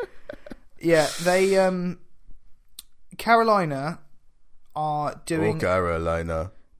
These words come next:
Speaker 1: are d-, <laughs> doing the opposite to what they did last season. They made clutch plays and solid plays and made key turnovers at the end of games last season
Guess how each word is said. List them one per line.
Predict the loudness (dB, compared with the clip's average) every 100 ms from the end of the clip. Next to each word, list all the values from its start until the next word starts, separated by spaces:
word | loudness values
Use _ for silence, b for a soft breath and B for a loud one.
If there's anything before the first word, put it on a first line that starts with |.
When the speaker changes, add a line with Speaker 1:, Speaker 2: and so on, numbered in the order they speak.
| -6
Speaker 1:
are | -6
d-, | -6 -6 -4
<laughs> |
doing | -2 -4 0
the |
opposite | -2 -2 -4 -2 -4
to | -4
what | -2
they | -4
did | -4 -4
last | -4 -4
season. | -8 -10 -8 b b b b b -6
They | 0 2
made | 2 -2 -4
clutch | -2 -2 -2 0
plays | 2 2 0 -4 -6 -14 -14 -12
and | -8
solid | -6 2 2 2
plays | -4 -4 -2 -2 -6 -8
and | -8 -6
made | -4 -4
key | -4 -6
turnovers | -4 -4 -4 -4 -6 -6 -6 -8
at | -6
the | -4
end | -4 -6
of | -6
games | -6 -6 -6
last | -6 -6
season | -10 -12